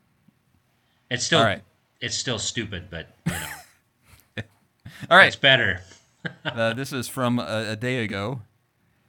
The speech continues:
Speaker 2: "Are you in yesterday, upset over the disappointment, bitter over who hurt you,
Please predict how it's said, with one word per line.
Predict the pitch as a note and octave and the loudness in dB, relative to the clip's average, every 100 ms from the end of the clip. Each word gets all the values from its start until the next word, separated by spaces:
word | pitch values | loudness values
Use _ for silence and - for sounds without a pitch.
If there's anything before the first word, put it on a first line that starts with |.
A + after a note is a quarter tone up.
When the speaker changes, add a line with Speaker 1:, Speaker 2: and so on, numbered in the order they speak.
| _ _ _ _ - | _ _ _ _ -2
Speaker 2:
"Are | C3 | 0
you | A#2 D#3 | 2 2
in | E3 A2 | 2 0
yesterday, | G#2+ A#2+ - B2 B2 C#3 C3+ _ _ _ - | 0 -2 -2 -6 -6 -8 -16 _ _ _ -6
upset | A2+ - C3 | -6 -2 -2
over | B2+ A#2 | 0 -2
the | G#2+ | -6
disappointment, | G#2+ G#2+ G2+ - G#2+ G#2+ A#2 - _ _ _ _ | -6 -8 -10 -4 -4 -4 -6 -10 _ _ _ _
bitter | B2+ B2+ B2 | -4 0 0
over | A2+ A2+ A2+ - | 0 -4 -6 -10
who | G#2+ G#2+ | -10 -6
hurt | G#2 G#2 - | -4 -6 -4
you, | A2+ C3 | -6 -6